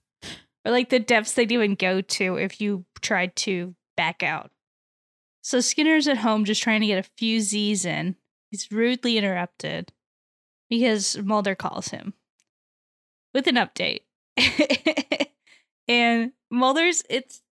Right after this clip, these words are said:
it's just such a funny dynamic to have Mulder updating Skinner about how close he's getting to figuring out Skinner is the <laughs> one setting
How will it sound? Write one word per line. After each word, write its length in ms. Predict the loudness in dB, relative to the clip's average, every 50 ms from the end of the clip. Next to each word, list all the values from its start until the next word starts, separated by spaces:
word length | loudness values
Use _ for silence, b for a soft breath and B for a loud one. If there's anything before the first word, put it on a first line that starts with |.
| _ -6
it's 180 | -6 -4 -4
just 160 | -4 -4 -2 -2
such 180 | -2 -2 -2
a 80 | -2 -4
funny 380 | -4 _ -2 0 0 0 -2
dynamic 520 | -2 -2 -2 -2 -2 -2 -2 -4 -4 -6 -6
to 60 | -4
have 160 | -4 -4 -4 -4
Mulder 520 | -4 -4 -4 -4 -2 -2 -2 -2 -4 -6 _ _ _ _ _ _ _ _ _ -4
updating 460 | -4 -2 0 0 0 0 0 0 0 -2
Skinner 460 | -4 -4 -2 -2 -2 0 0 2 2
about 180 | 2 2 2
how 120 | 2 0 -2
close 380 | -4 -4 -4 -2 -2 0 0 0
he's 200 | -2 -2 0 0
getting 260 | -2 0 0 -2 -2 -2
to 100 | -4 -4
figuring 380 | -2 -2 -2 -2 -2 -2 -2
out 180 | -2 -2 -4 -4
Skinner 520 | -8 -8 -6 -4 -2 -2 -2 -2 -4 -4 0
is 260 | 0 2 2 2 2 2
the 120 | 2 2
<laughs> 80 | 6 6
one 200 | 6 6 6 4
setting 480 | 2 2 4 4 2 2 2 2 0